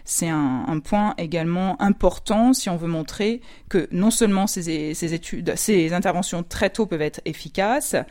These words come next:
certes elles peuvent être un peu coûteuses, mais, euh, si on fait une étude, euh, finalement sur le coût, euh, à vie, ça peut être, euh, assez, euh, faible comme coût, euh, si on a un,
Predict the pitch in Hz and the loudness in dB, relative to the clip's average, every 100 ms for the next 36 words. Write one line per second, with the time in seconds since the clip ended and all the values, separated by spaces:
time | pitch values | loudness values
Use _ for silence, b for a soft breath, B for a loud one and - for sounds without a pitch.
0 | B B B - 214 208 160 156 160 156 | B B B 4 4 4 -2 0 -2 -2
1 | 151 151 143 - - 165 202 277 180 - | -4 -6 -8 -10 -6 -2 -2 2 0 0
2 | B B 185 196 226 254 277 - - 165 | B B 2 4 6 4 0 -10 -2 -2
3 | 143 143 - - - - - - 185 180 | -2 -6 -8 -10 -10 -10 -10 -4 -4 -2
4 | 180 170 180 180 - 202 170 160 156 151 | -2 0 0 -2 4 4 6 2 2 -2
5 | 151 151 170 - b b b - 165 185 | -4 -6 -10 -14 b b b -4 0 0
6 | 208 185 175 170 - - 262 262 202 - | 0 2 2 2 -2 8 10 10 8 -2
7 | 165 147 - 185 190 165 196 269 B B | 0 2 6 6 6 4 2 0 B B
8 | B - - 180 185 - 202 233 170 208 | B -4 0 0 0 0 0 2 -2 -4
9 | - - 117 - 165 151 147 - 202 196 | -8 -4 -4 -2 -4 -6 -4 -6 -4 -4
10 | 170 - 160 147 143 139 139 160 - - | -4 -6 -8 -8 -8 -8 -10 -12 -16 -2
11 | 196 269 247 160 - 165 160 - 240 247 | 0 0 0 0 0 -4 -6 -2 -2 -2
12 | B B B 170 160 156 - 220 208 190 | B B B -2 0 0 -2 -2 -2 0
13 | 165 170 170 156 147 139 135 | 0 0 0 0 0 0 -2